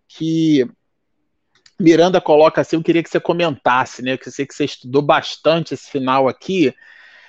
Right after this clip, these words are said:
Ele diz assim, né? E quando ele fala das tribulações, das malversações e tudo mais, é tudo isso que você já comentou, não vou entrar em detalhe, mas ele diz assim, que é o que chamou a atenção, queria que você comentasse.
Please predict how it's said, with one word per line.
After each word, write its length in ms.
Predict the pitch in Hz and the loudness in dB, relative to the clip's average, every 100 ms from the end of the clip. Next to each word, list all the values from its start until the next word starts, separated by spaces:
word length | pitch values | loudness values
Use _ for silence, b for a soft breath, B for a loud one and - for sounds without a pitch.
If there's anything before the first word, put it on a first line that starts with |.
| b _ | b _
Ele 260 | - 170 175 | 2 2 2
diz 240 | 160 185 | 2 2
assim, 500 | 180 151 - 135 120 | 2 -2 -6 -6 -6
né? 640 | 117 135 147 127 117 113 - | -4 -4 -2 -2 -2 -2 -4
E 40 | |
quando 200 | - 285 | 0 0
ele 120 | 269 226 | 2 0
fala 280 | - 185 | 2 2
das 220 | 165 151 - | 2 0 0
tribulações, 840 | 151 131 139 120 - 135 151 127 | -4 0 -2 -2 -6 -6 -4 -2
das 300 | 123 120 117 | 2 0 0
malversações 1200 | 123 131 131 117 120 - 113 - 123 139 151 135 120 | -4 0 0 0 -4 -6 -8 -8 -6 -2 0 0 -2
e 80 | |
tudo 240 | 113 127 123 | -6 -8 -4
mais, 280 | 120 135 143 | 0 2 2
é 80 | |
tudo 240 | - 220 202 | 2 2 4
isso 180 | 190 180 | 2 -4
que 60 | |
você 140 | - 170 | -2 0
já 160 | 165 | 0
comentou, 500 | 160 165 156 135 107 | 0 0 0 -2 -6
não 80 | 110 | -4
vou 100 | 127 | -2
entrar 280 | 170 - 160 | -2 0 -2
em 80 | 165 | 0
detalhe, 420 | 147 - - - | -2 0 -6 -4
mas 180 | 120 127 | -6 2
ele 160 | 180 | 4
diz 220 | 156 180 185 | 4 2 -2
assim, 320 | 156 - 117 | -2 -8 -10
que 80 | 131 | -10
é 20 | |
o 40 | |
que 100 | - | -10
chamou 320 | - 147 151 | -4 -2 2
a 40 | 170 | 2
atenção, 460 | - 151 - 160 | 2 -2 0 -4
queria 240 | 156 156 147 | -2 -2 -2
que 60 | |
você 100 | - | -4
comentasse. 680 | 139 139 127 117 - - - | -4 -2 -4 -6 -12 -12 -20